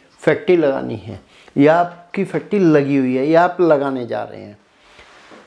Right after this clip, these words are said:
या फिर आप renovation करने जा रहे हैं, आपको अपनी फैक्ट्री के अंदर sitting और setting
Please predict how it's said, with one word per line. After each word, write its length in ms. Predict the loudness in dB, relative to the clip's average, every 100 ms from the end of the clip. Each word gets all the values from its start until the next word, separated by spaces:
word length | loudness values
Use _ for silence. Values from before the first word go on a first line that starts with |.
| _ _ _ _ 2
या 220 | 4 4
फिर 220 | 0 0
आप 300 | 0 -2 -10 -20 -10
renovation 640 | -2 0 0 0 -2 -4 -6 -10 -14 -2
करने 320 | -2 0 -4
जा 160 | -8
रहे 160 | -10 -14
हैं, 80 | -18 _ _ 2
आपको 420 | 2 0 0 0
अपनी 200 | 0 -4
फैक्ट्री 360 | -4 -6 -8
के 100 | -6
अंदर 320 | -6 -6 -6 -10 _ -20
sitting 920 | -16 -12 2 2 2 0 0 -2 -2
और 80 | -2
setting 440 | -2 -6 -6 -10